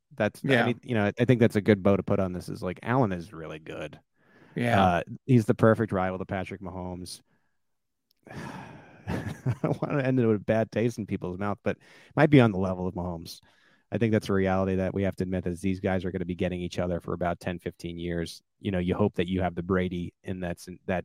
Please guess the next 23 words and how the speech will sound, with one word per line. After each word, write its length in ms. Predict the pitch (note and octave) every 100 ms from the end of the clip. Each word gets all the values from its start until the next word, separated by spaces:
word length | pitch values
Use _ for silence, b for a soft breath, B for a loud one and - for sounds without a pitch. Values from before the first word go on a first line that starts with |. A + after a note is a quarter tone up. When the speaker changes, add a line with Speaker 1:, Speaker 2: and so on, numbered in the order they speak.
| _ -
Speaker 1:
Brady 280 | F#2+ F2
Manning 300 | F2 F#2 F#2
scenario, 540 | F#2 F#2 F2 F2 F2 E2
and 200 | E2+ E2+ _
I 80 | G2
think 200 | F#2+ F2+ _ _ _
in 60 | F#2+
a 40 |
way 200 | F#2 G2 F#2+
the 100 | F2+
jury 260 | F#2 F2
is 60 | F2+
still 200 | - F2
out 140 | F#2+ F2+
on 120 | E2+
that. 200 | F2 - b b b
Uh, 160 | G2 F#2+
but 140 | G2
it'll 120 | C3 C3+
be 80 | D3+
fun 160 | G#3
to 60 | F#3+
watch. 380 | A#3+ G3+ -